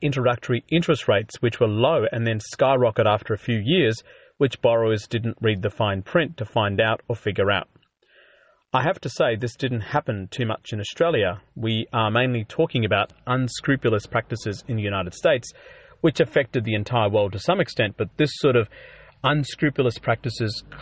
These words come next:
kinda didn't happen in Australia, although the latest Royal Commission may change your mind on that.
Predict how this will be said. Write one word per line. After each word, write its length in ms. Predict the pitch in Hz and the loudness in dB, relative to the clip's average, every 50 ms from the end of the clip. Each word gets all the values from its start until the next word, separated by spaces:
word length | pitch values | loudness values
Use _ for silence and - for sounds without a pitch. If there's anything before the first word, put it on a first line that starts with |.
| - - | -8 -4
kinda 240 | 131 135 147 151 139 | -2 0 0 0 0
didn't 320 | 127 135 120 120 117 - | 0 0 -2 -2 -4 -6
happen 320 | - - - - - 127 | -6 -4 -4 -2 0 0
in 120 | 113 110 104 | 0 0 -2
Australia, 480 | 101 - - - 123 117 123 120 110 - - | -4 -2 2 2 4 4 4 4 2 2 2
although 440 | 107 110 107 110 113 113 107 107 | 0 2 4 4 4 4 4 2
the 200 | 101 - 110 101 104 | 0 -2 -2 0 2
latest 260 | 110 110 104 - - | 2 2 0 0 2
Royal 180 | 113 110 107 95 | 2 2 2 0
Commission 520 | - 107 107 143 165 - - 104 92 92 - - - - - - - - - - - - | -2 0 0 0 0 0 -4 -4 -4 -6 -10 -14 -20 -20 -20 -20 -20 -20 -20 -14 -6 -2
may 160 | 113 104 101 | 0 0 0
change 360 | - - - 113 107 104 95 | 0 -2 -2 -2 0 0 0
your 140 | 107 101 98 98 | -2 -2 -2 -2
mind 160 | 98 95 92 | -2 -2 -4
on 140 | 95 92 92 | -4 -4 -2
that. 180 | 107 113 - | -2 -2 -2